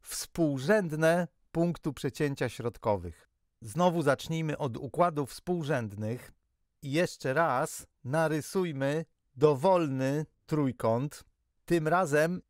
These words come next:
nie będziemy upraszczać sytuacji i nie umieścimy żadnego z wierzchołków w jakimś oczywistym miejscu. Oznaczmy dowolnie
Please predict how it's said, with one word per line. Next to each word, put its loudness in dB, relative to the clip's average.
nie 6
będziemy 4
upraszczać 2
sytuacji 0
i 0
nie 2
umieścimy 0
żadnego 4
z 0
wierzchołków 2
w -6
jakimś 0
oczywistym 0
miejscu. -4
Oznaczmy 2
dowolnie 4